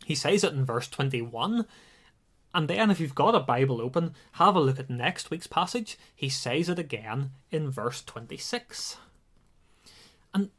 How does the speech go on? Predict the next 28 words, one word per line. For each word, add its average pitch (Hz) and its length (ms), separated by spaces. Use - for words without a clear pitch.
surely 175 600
peace - 680
is 147 220
the 143 120
very 135 560
thing 147 440
that 120 120
these 127 240
men 110 300
need. 226 280
I - 40
mean, 135 120
for 131 140
one 123 220
thing, 120 240
they're 120 140
terrified 135 640
about 123 180
what's 127 200
coming 147 280
next. 190 360
Who's 170 360
going 156 280
to 165 100
knock 143 300
on 165 100
the 170 60
door? 202 480